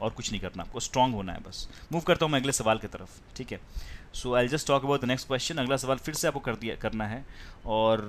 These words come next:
उसे सॉल्व करके आपको, अ, मुझे आंसर बताना है। बिल्कुल, देखो काफ़ी बड़ा सवाल है, मुझे सब कुछ खाली करना पड़ा, पूरा मैंने स्पेस खर्च किया यहाँ पे बॉक्स, उस पूरी स्लाइड का, बोर्ड का पूरा एक एक कोना मैं छोड़, छोड़ा नहीं हूँ। तो आपको करना क्या है, आपको बस यहाँ पे जल्दी से इस सवाल को सॉल्व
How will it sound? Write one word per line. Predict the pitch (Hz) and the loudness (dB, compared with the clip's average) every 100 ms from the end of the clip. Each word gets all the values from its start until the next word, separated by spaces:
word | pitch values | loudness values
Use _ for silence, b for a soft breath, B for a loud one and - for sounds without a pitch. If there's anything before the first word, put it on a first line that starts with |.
| 110 | 0
उसे | 110 110 123 | 2 0 -4
सॉल्व | - 120 123 | 2 2 4
करके | 123 - 117 | -2 0 -2
आपको, | 110 - 131 | -2 -4 -4
अ, | - 104 101 98 101 | 0 2 2 0 -2
मुझे | 107 117 | -4 0
आंसर | 107 104 | 0 0
बताना | 95 92 92 87 | -6 -6 -6 -8
है। | 85 | -8
बिल्कुल, | 110 113 | -8 -6
देखो | 107 101 123 | -8 -2 2
काफ़ी | 120 139 - | 2 2 2
बड़ा | 117 117 | 4 4
सवाल | 104 101 | 2 0
है, | 107 | 0
मुझे | 113 | -2
सब | 113 127 | -4 -4
कुछ | 175 - | -4 -2
खाली | 123 117 | 0 0
करना | 113 107 | 0 -4
पड़ा, | - 110 | -2 -4
पूरा | - 156 | 0 0
मैंने | 151 156 151 | 2 0 -2
स्पेस | - 143 160 | -2 -2 -2
खर्च | - 135 - | -2 -4 -2
किया | 127 117 | 0 2
यहाँ | 110 | 2
पे | 107 | 0
बॉक्स, | 101 104 - - B B - | -2 -4 -4 -16 B B -8
उस | 131 | -6
पूरी | - 135 | 0 0
स्लाइड | - 120 117 117 | 0 2 2 4
का, | 127 | 2
बोर्ड | 110 123 127 | 2 0 2
का | |
पूरा | - 135 139 | -2 2 0
एक | 135 | 0
एक | 143 | -4
कोना | 131 123 127 | -2 2 2
मैं | 113 | 0
छोड़, | 113 107 | -4 -8
छोड़ा | - 104 101 | -4 -2 -2
नहीं | 95 | -4
हूँ। | 95 110 B B B B | -6 -12 B B B B
तो | 123 123 | 0 4
आपको | 117 123 | 4 2
करना | 120 110 131 | 0 2 2
क्या | 131 127 | 4 2
है, | 151 | 4
आपको | 117 - 117 127 | 2 0 -4 -4
बस | - | -4
यहाँ | 113 107 | -2 -2
पे | 113 | -2
जल्दी | 107 101 113 | -2 -2 -2
से | 107 135 120 | -6 -8 -10
इस | - | -8
सवाल | 101 104 | -6 -6
को | |
सॉल्व | - 85 | -10 -12